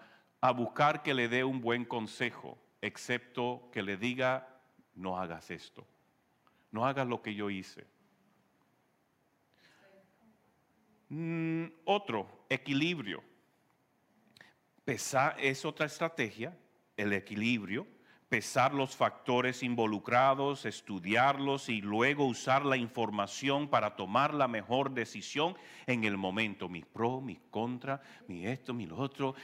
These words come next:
mi lista da, y cual me pese más, eso voy a hacer. En el mundo posible, en algunas ocasiones,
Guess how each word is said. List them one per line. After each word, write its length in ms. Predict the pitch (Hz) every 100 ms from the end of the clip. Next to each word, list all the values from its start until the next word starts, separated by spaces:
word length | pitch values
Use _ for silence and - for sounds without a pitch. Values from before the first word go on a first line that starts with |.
| -
mi 140 | 117
lista 400 | 95 113 135 -
da, 260 | 113 135 147 - -
y 80 |
cual 320 | 110 101 101 95
me 160 | 95
pese 440 | 92 131 139 - 110
más, 360 | 113 147 156 - -
eso 320 | 131 - 131
voy 220 | 123 127
a 40 |
hacer. 680 | 113 - 151 175 208 - - _ _ _ _ _
En 160 | - 156
el 160 | 165 160
mundo 880 | 180 220 233 240 262 - - - _ _ _ _ _ _
posible, 560 | - - - 156 170 170
en 80 |
algunas 480 | 147 117 127 156 147
ocasiones, 720 | 139 127 110 - 147 147 143